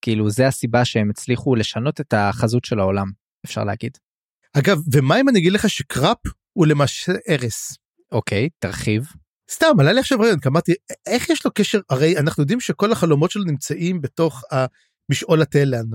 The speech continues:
Speaker 2: תלן. ואיך בן אדם יש לו קשר? אין לו קשר לתלן. ואנחנו רואים שהוא מרגיש מאוד בנוח בתוך החלום, יש לו את היכולת להסתובב שם כמו אילו הוא בן בית. מה אם קראפ הוא למעשה, יש את הארס והם לא יודעים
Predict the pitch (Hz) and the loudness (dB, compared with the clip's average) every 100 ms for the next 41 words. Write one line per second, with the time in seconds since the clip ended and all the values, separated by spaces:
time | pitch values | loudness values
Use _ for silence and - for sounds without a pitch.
0 | 120 _ _ 147 151 139 104 - - _ | -12 _ _ 2 2 2 -2 -12 -20 _
1 | _ 117 175 220 196 202 208 220 220 214 | _ -4 0 0 2 2 4 2 2 0
2 | - - 254 - 139 - 233 269 - 143 | 0 0 2 2 0 2 2 2 0 -2
3 | - 135 120 135 123 113 - - _ _ | 0 0 0 -2 -2 -4 -10 -20 _ _
4 | _ - 101 139 190 - 143 143 185 277 | _ -10 -2 0 0 0 0 2 0 0
5 | 240 180 160 226 180 196 202 175 165 180 | 0 -2 -2 -4 -4 -2 0 2 2 2
6 | 151 139 202 185 156 170 160 175 156 156 | 0 -2 -2 -2 0 2 4 2 0 -2
7 | - 160 - 180 185 185 147 - 151 127 | -2 -2 0 -2 -2 -4 -6 -2 -2 0
8 | 165 - 156 165 - - - _ 180 175 | -2 -2 -2 -2 -4 -20 -20 _ 2 2
9 | 185 160 131 165 120 165 151 - 131 202 | 4 2 2 0 0 0 0 -2 -2 -2
10 | - 185 202 214 _ _ _ - 131 127 | -2 -2 -2 -2 _ _ _ -8 -2 -2
11 | 165 - _ _ _ - 147 147 147 - | -2 -8 _ _ _ 2 2 4 0 0
12 | - 160 180 160 170 - 214 196 147 156 | -2 0 0 0 0 0 -4 0 0 -2
13 | - 151 - 143 139 156 240 202 156 190 | -2 -4 0 0 2 2 2 0 0 0